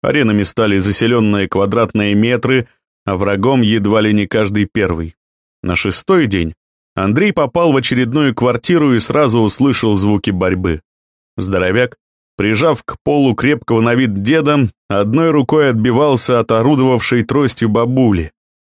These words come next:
Андрей бросился на помощь старикам, но споткнулся о растянутую в межкомнатном проеме леску.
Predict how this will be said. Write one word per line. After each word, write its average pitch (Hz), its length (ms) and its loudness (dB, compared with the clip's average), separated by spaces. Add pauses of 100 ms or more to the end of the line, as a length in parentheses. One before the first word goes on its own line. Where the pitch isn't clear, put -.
Андрей 107 420 0
бросился 107 720 -2
на 101 100 0
помощь 98 320 -2
старикам, 120 640 -2 (360)
но 113 260 0
споткнулся 117 840 0
о 110 40 2
растянутую 113 880 0
в 92 100 -4
межкомнатном 113 800 0
проеме 120 420 0
леску. 117 520 -2